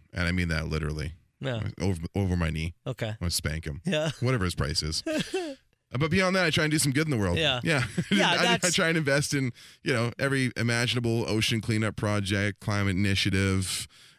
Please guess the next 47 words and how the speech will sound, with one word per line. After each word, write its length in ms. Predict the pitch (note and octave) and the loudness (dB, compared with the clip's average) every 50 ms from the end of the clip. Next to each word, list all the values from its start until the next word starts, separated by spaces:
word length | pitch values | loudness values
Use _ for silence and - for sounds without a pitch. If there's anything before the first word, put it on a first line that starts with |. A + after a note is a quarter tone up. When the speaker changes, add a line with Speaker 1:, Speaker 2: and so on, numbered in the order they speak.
| - - | -8 -4
Speaker 1:
and 180 | G#2+ A#2 A#2+ | -2 0 0
then 100 | C3 C3 | 2 2
try 200 | B2 - C#3+ C#3 | 2 2 2 2
not 140 | D3 D#3+ D3+ | 2 0 0
to 100 | - D#3+ | -2 0
get, 180 | C#3 C#3+ C3 - - - | 0 0 -2 -2 -4 -4
like, 220 | A2 A2+ G2+ - | -2 -2 -2 -2
scammed, 600 | - - - - - G2+ G2 F#2+ G2+ G#2+ A#2 A#2 A2+ | 0 0 0 2 2 2 2 2 2 2 0 0 0
because 260 | A#2 A#2 C3 A#2+ A2+ | 0 0 0 -2 -2
when 100 | C3+ C3+ | -2 0
you 120 | C3 B2+ | 0 2
have 180 | C3 C3+ C3+ C3+ | 2 0 0 -2
that 140 | C#3 A2 F2 | -2 -2 -2
much 240 | A2 A2+ - - | -2 -2 -2 -2
money, 160 | G#2 G#2+ A2+ A2+ | 0 0 2 2
you're 100 | A2 G2 | 0 0
gonna 160 | G#2 G2+ G2+ | 0 0 0
go 100 | G2 G#2 | 0 0
to 60 | F#2+ | 0
charity. 520 | F2 - - G#2+ G#2 G2+ F#2 F2+ F2 E2+ - - - - _ _ - | 0 0 0 0 0 0 0 0 -2 -2 -4 -8 -12 -20 _ _ -6
Everybody 260 | - G#2 A2 A2 A2 | -4 -2 0 0 2
else 160 | G#2+ G#2+ G#2 - | 2 2 2 2
sees 220 | - G#2+ G#2 F#2+ | 2 0 0 0
it 60 | F#2+ | 0
as 120 | G2+ F#2+ F2+ | 0 0 0
an 80 | G#2 | 0
opportunity 540 | G2 G2 - - - G#2 G2+ G2+ G2 G2 F2+ | -2 -2 -2 -2 -2 0 0 2 0 0 0
to 320 | - - G2 F#2+ F#2 - - - | 0 0 0 0 0 -2 -4 -6
rob 240 | - F#2 G2 G#2+ G#2+ | -2 -2 0 0 2
you 100 | A2+ A2+ | 2 0
of 80 | A2 G#2 | 0 0
your 80 | A2 | 0
money 220 | A#2+ C#3 C#3 B2+ A#2 | 0 2 2 2 0
and 140 | A#2 A2 A2 | 0 0 0
enrich 180 | A#2 A2+ - | -2 -2 -2
themselves. 460 | G#2+ G#2+ - - C#3+ C3+ F2 E2 F#2 | -2 -2 -2 -2 0 -2 -2 0 0
So 220 | - - F#2+ F#2 F2 | 0 2 2 0 0
Speaker 2:
Yeah. 200 | E2 A2+ A2+ A2 - - - | 0 -2 -4 -6 -8 -6 -4
Speaker 1:
that's 200 | C#3+ D#3 D3+ - | -2 0 0 0
the 60 | B2+ | 0
tough 240 | - A#2 G2 F#2+ - | 0 -2 -2 -2 -4
part, 240 | - D#2+ D#2 - - - | -4 -6 -6 -8 -10 -8
is 140 | - F2 G#2+ | -4 -2 0
you 80 | A2 | 0
gotta 120 | A2+ A2 G#2 F#2 | 0 0 0 -2
be 80 | F#2+ | -2
choosy. 440 | - - G2 F2+ E2+ E2 F2 E2+ | -2 0 0 0 0 -2 -4 -6